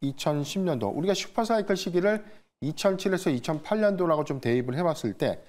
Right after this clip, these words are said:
이천십삼 년도의 평균 주가율은 한 삼만 원대였습니다. 그런데 지금 현재는 장기적 조정 행보를 좀 거치고 난 이후에 추세가 뭐 만 원대에 대한 돌파 시그널들을 좀 보이고 있다. 이 부분은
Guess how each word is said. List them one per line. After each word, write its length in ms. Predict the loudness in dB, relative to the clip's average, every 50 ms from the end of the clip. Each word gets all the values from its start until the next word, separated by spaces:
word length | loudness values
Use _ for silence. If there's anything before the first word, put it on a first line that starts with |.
| -20 -20 -20 -20 -20 -6 _
이천십삼 680 | 0 0 4 4 4 2 2 -2 2 4 4 4 6
년도의 560 | 4 4 4 4 6 6 8 8 8 6 4 4
평균 320 | 2 0 2 2 2 2
주가율은 500 | 0 2 4 4 6 6 4 4 2 0
한 120 | 0 -2
삼만 420 | -6 -8 -8 -6 -4 -2 0 0 0
원대였습니다. 640 | 0 0 -2 -2 -4 -4 -4 -8 -10 -8 -8 -6 -4
그런데 280 | -2 -2 0 0 -2 -2
지금 300 | -2 -4 -2 0 0 0
현재는 500 | 0 0 0 2 2 4 4 4 2 2 -2 -8 -16 -20 -20 _ _ _ _ -20 -20 _
장기적 760 | -8 -6 -4 -2 0 0 0 0 0 0 2 2 2 2 0
조정 260 | -2 -2 0 0 0
행보를 260 | 0 0 -2 -2 -2 -2
좀 160 | -2 -4 -6 -10 -14 -4
거치고 400 | -2 -2 -2 -2 -2 -2 0 2
난 220 | 2 2 2 0
이후에 400 | -2 -2 -2 0 0 0 -2 -4 -10 -18 -20 _ _ _ _
추세가 360 | -8 -6 0 2 4 4 4
뭐 120 | 4 4 4
만 220 | 4 4 4 4
원대에 640 | 2 2 2 2 2 4 4 4 6 4 4 4 4
대한 240 | 4 4 2 2 2
돌파 300 | 0 0 2 2 0 -2
시그널들을 500 | -2 -2 -2 0 0 0 0 0 -4 -6
좀 100 | -6 -4
보이고 360 | -2 -2 -2 0 0 0 -2
있다. 220 | -2 -2 -2 -2 -2
이 80 | 0
부분은 440 | -2 -2 -2 0 0 -2 -2 -2 -6